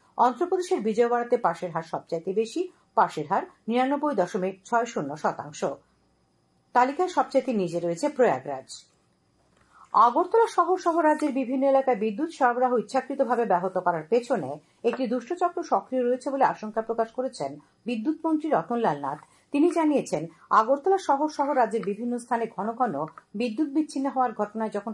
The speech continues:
সাধারণ মানুষ ভোগান্তির শিকার, তখন ত্রিপুরা রাজ্য বিদ্যুৎ নিগম লিমিটেড এবং বিদ্যুৎ দপ্তর তদন্তে নামে। এই প্রেক্ষাপটে বিদ্যুৎ মন্ত্রী নিজে হস্তক্ষেপ করে গোটা ঘটনার পুঙ্খানুপুঙ্খভাবে খতিয়ে দেখার নির্দেশ দিয়েছেন এবং অপরাধীদের বিরুদ্ধে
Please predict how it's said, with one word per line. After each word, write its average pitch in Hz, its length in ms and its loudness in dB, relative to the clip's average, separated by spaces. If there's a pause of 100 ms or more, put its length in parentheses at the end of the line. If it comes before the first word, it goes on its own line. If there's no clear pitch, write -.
সাধারণ 196 320 -4
মানুষ 196 240 -2 (300)
ভোগান্তির 262 480 0
শিকার, 196 300 -2 (320)
তখন 240 220 4
ত্রিপুরা 277 320 -2
রাজ্য 349 280 -2
বিদ্যুৎ 226 280 -4
নিগম 247 220 -2
লিমিটেড 214 440 0 (240)
এবং 220 200 2
বিদ্যুৎ 233 280 -4
দপ্তর 262 320 0 (100)
তদন্তে 233 360 0
নামে। 139 320 -2 (320)
এই 254 140 4
প্রেক্ষাপটে 349 540 0
বিদ্যুৎ 262 340 -4
মন্ত্রী 269 280 -2 (280)
নিজে 269 320 2
হস্তক্ষেপ 302 520 -2
করে 285 140 0
গোটা 202 260 2
ঘটনার 220 440 -2
পুঙ্খানুপুঙ্খভাবে 247 880 -2 (360)
খতিয়ে 285 320 2
দেখার 285 280 0
নির্দেশ 165 300 -4
দিয়েছেন 214 320 0
এবং 214 160 0 (100)
অপরাধীদের 233 500 -2
বিরুদ্ধে 233 340 -8